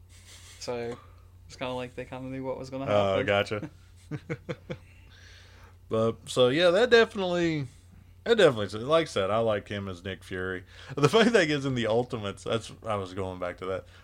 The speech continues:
Speaker 2: Um, while they're doing that, that joke ends up making Bruce Banner really mad because they
Speaker 1: <laughs>
Speaker 2: cast him, uh, they cast Steve Buscemi as him.
Speaker 1: <laughs>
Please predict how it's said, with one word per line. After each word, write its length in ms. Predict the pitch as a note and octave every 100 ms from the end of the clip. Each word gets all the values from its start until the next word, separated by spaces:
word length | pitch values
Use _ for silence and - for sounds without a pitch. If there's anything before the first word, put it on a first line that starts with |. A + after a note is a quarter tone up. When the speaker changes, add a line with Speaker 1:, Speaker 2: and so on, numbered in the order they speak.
| -
Speaker 2:
Um, 400 | B2+ B2+ A#2+ A#2+
while 240 | C3+ C#3 C3+
they're 80 |
doing 240 | A#2+ B2+ B2
that, 180 | A2 G#2
that 180 | A#2+ A2
joke 260 | A#2+ A#2+
ends 160 | A2+ G#2
up 160 | A2
making 300 | A2 G#2+ G#2
Bruce 240 | G2 G#2 G2
Banner 360 | G2+ G2 G2
really 220 | F#2 F#2+ F#2+
mad 440 | F#2 F#2+ G2+ G2+ - - - - - - - -
because 680 | A#2 A2+ A2+ G#2 G#2+ G2+ F#2+
they 220 | A2 G#2+
Speaker 1:
<laughs> 80 | G2
Speaker 2:
cast 400 | B2 A#2 G#2+ -
him, 260 | A2+ G#2
uh, 160 | G2+ G2
they 140 | G2+
cast 260 | G#2 A#2 -
Steve 260 | - A2 G2+
Buscemi 560 | G2+ - G2 G2+ G#2+ G#2+
as 100 | G#2
him. 360 | A2+ A#2 A#2+
Speaker 1:
<laughs> 20 | B2